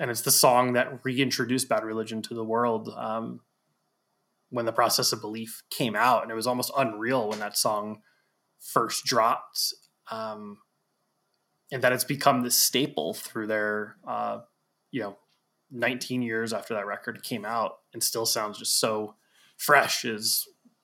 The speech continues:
yeah, was a, was the, there's no other way you could have ended talking about that period of time or that decade, um, besides that song.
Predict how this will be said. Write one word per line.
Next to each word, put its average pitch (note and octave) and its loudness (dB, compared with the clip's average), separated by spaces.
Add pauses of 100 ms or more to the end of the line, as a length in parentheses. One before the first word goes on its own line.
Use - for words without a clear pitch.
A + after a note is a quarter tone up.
yeah, A#2 2
was C#3 2
a, C3+ 4
was D#3 4
the, D#3+ 6 (240)
there's D#3 4
no F3+ 10
other D#3+ 8
way C#3 6
you A#2 -6
could B2+ 0
have A#2+ -4
ended A2 -2
talking A#2 -2
about G2+ 2 (680)
that G#2+ 2
period A#2 4
of G#2+ -2
time G#2+ 0
or - -6
that G2+ -2
decade, F#2 -6 (120)
um, C#2+ -12 (120)
besides - -2 (300)
that - -6
song. - -8